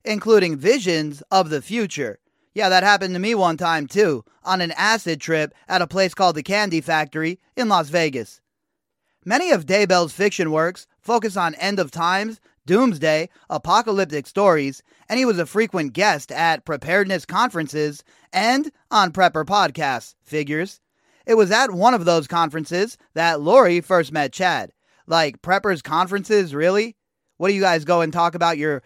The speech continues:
freeze-dried food? "Oh, I built a moat around my homestead." I mean, what's there to even talk about that you can't talk about online?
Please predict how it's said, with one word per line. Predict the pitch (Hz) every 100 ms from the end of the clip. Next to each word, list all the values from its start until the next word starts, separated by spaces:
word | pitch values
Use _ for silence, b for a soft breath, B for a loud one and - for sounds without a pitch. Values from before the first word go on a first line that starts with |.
| b _
freeze-dried | 180 208 185 165 180 170
food? | - 170 190 247 _ _ _ _ _ -
"Oh, | 208
I | 190 170
built | 185 185
a | 165
moat | 165 208 160 - b -
around | 185 190 190 180
my | 180 170
homestead." | 151 208 196 - 151 131 110 _ _
I | -
mean, | 202 208
what's | 175 - 151 214 233
there | 262 240
to |
even | 240 226 202
talk | 160 226 285
about | 170 147 120 - b b
that | 190 190
you | 190
can't | 196 196 175
talk | 202 196
about | 185 180 175
online? | 160 165 208 135